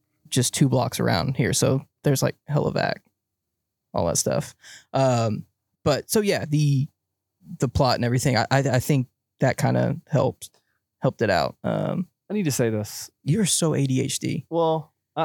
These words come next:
Speaker 2: uh, there's a lot more to be distracted
Speaker 1: Yeah,
Speaker 2: by,
Speaker 1: there's a
Speaker 2: but I,
Speaker 1: ton.
Speaker 2: I like it. It makes for better content,
Speaker 1: Do you need
Speaker 2: I
Speaker 1: my,
Speaker 2: think.
Speaker 1: do you need these headphones? It
Speaker 2: No,
Speaker 1: kinda blocks
Speaker 2: no,
Speaker 1: it out.
Speaker 2: because listen,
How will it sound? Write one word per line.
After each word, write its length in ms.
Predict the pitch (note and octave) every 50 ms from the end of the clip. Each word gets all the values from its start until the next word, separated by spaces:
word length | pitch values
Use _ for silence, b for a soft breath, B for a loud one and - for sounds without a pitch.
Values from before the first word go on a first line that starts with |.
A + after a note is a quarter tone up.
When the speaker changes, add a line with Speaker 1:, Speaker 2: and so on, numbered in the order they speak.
| -
Speaker 2:
uh, 80 | D#3+ D#3
there's 160 | D3+ C#3 C#3
a 60 | D3+
lot 120 | D#3 D#3+ -
more 100 | C#3+ C3+
to 60 | B2+ B2
be 80 | B2+
distracted 440 | A#2 A2 - D3+ F3+ F3+ C#3 A#2 A2+
Speaker 1:
Yeah, 40 | G#2+
Speaker 2:
by, 180 | A2 G#2+ A2 A2
Speaker 1:
there's 120 | E3+ F3 -
a 40 |
Speaker 2:
but 100 | - -
I, 40 | G#3+ G#3+
Speaker 1:
ton. 220 | F3+ C3+ C3+ - -
Speaker 2:
I 80 | D3+ C3+
like 260 | C#3 D3 C#3 B2+ -
it. 140 | A#2+ G#2+ - _ _ _ _ _ _ _ _ _ _ _ _ -
It 40 | C3+
makes 180 | C3+ C3 B2+
for 80 | - -
better 180 | A#2 B2+ A#2+ A#2
content, 220 | - - A#2+ A#2 A2+
Speaker 1:
Do 60 | E3
you 60 | E3+
need 120 | F3+ G3+ F#3
Speaker 2:
I 20 |
Speaker 1:
my, 100 | E3+ D3+
Speaker 2:
think. 100 | C#3 - C#3
Speaker 1:
do 40 | C#3
you 40 | D3+
need 160 | E3 F3 F3
these 180 | D#3+ D3 C#3 -
headphones? 380 | D#3+ D#3+ - - F#3 F3+ D3
It 40 | D3+
Speaker 2:
No, 60 | D3 C#3+
Speaker 1:
kinda 180 | C3+ C3 B2+
blocks 220 | B2+ C#3+ C#3 C3 C3+
Speaker 2:
no, 60 | C3+ C3
Speaker 1:
it 60 | C3+
out. 80 | C3 -
Speaker 2:
because 160 | - B2 A#2+
listen, 340 | B2 A#2+ - - A2 A2